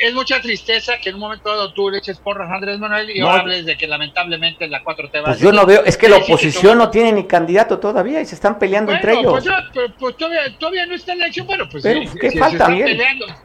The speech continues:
Speaker 1: A, a ver, si se
Speaker 2: ¿Qué
Speaker 1: van
Speaker 2: falta,
Speaker 1: a terminar
Speaker 2: Miguel?
Speaker 1: despedazando las corcholatas, pues, ¿qué esperas de alguien que en un momento dado está tratando
Speaker 2: Veremos
Speaker 1: de
Speaker 2: a Andrés Manuel haciendo
Speaker 1: Sí.
Speaker 2: campaña con Claudio Sheinbaum por la República
Speaker 1: Bueno,
Speaker 2: Mexicana
Speaker 1: a ver,
Speaker 2: y
Speaker 1: a
Speaker 2: verás
Speaker 1: ver,
Speaker 2: el arrastre
Speaker 1: Mario.
Speaker 2: que va a tener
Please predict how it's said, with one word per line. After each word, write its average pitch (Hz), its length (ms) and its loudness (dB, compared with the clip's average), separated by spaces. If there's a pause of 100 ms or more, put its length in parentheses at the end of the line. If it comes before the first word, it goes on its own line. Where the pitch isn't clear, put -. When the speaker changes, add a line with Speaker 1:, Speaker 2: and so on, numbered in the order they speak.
(100)
Speaker 1:
A, 151 300 -6
a - 20 0
ver, 190 180 -2 (400)
si 180 140 -6
se 190 120 -2
Speaker 2:
¿Qué 214 40 2
Speaker 1:
van 226 80 0
Speaker 2:
falta, 247 220 2
Speaker 1:
a - 20 4
terminar 156 300 -2
Speaker 2:
Miguel? 247 120 -2
Speaker 1:
despedazando 208 880 -6 (600)
las 151 200 -6
corcholatas, 196 920 -4
pues, 311 140 -14
¿qué 349 80 -6
esperas 320 440 -4
de 277 100 -6
alguien 269 200 -8
que 240 100 -10
en 233 40 -8
un 240 80 -10
momento 240 320 -10
dado 240 160 -4
está 233 220 -6
tratando 220 180 2
Speaker 2:
Veremos 196 440 6
Speaker 1:
de 196 60 6
Speaker 2:
a - 40 8
Andrés 180 240 4
Manuel 190 260 6
haciendo 185 300 4
Speaker 1:
Sí. - 40 -2
Speaker 2:
campaña 180 440 4
con 165 140 2
Claudio 170 280 6
Sheinbaum 170 340 2
por 151 120 -2
la 147 80 4
República 156 520 -2
Speaker 1:
Bueno, 143 140 -2 (100)
Speaker 2:
Mexicana 208 480 6
Speaker 1:
a - 40 4
ver, - 120 -6
Speaker 2:
y 160 120 6
Speaker 1:
a - 20 8
Speaker 2:
verás 170 320 10
Speaker 1:
ver, 160 80 4
Speaker 2:
el 156 60 8
arrastre 160 320 6
Speaker 1:
Mario. 151 120 0
Speaker 2:
que 151 60 6
va 156 80 8
a 151 60 2
tener 151 340 2